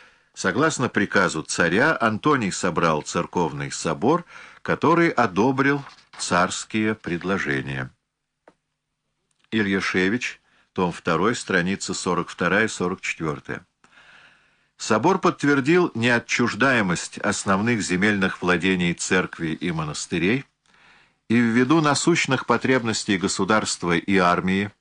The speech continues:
в условиях изнуряющей войны согласился, что в дальнейшем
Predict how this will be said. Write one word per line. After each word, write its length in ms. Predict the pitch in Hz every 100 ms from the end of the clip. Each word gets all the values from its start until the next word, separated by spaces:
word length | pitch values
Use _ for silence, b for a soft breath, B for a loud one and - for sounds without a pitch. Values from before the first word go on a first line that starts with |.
| b b b
в 120 | 85
условиях 640 | 101 101 107 101 98 95
изнуряющей 720 | 98 87 95 98 95 - -
войны 360 | 87 90 85 85
согласился, 880 | - 139 143 147 - 107 104 - 104
что 260 | - 95
в 60 | 90
дальнейшем 720 | 90 90 95 151 - 165 170